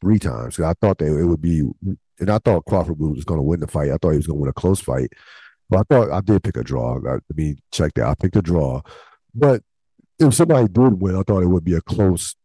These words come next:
decision, like a split decision, something like that. And that would set up, uh,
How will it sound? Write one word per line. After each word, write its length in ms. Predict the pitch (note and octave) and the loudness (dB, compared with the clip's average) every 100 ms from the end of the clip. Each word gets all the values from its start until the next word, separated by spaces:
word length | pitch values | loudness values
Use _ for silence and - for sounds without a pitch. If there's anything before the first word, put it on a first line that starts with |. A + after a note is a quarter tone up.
| _ _ | _ _
decision, 580 | F2+ - A#2+ G2+ E2+ D#2 - | -4 2 4 4 0 -6 -6
like 140 | E2 | -4
a 40 | |
split 260 | D2+ - F#2+ | -4 -2 0
decision, 380 | D#2+ - F2 E2 | 0 0 0 0
something 260 | - F2+ | -2 -2
like 200 | D2+ D2+ - | -2 -2 0
that. 240 | G#2 F2+ | 2 0
And 100 | B1+ | -2
that 120 | D2+ D#2+ | 0 0
would 100 | C#2+ | 0
set 220 | G2+ E2+ | 0 2
up, 220 | D#2+ - - _ _ _ _ _ - | 2 -2 -10 _ _ _ _ _ -2
uh, 280 | D#2 D2 | 0 -2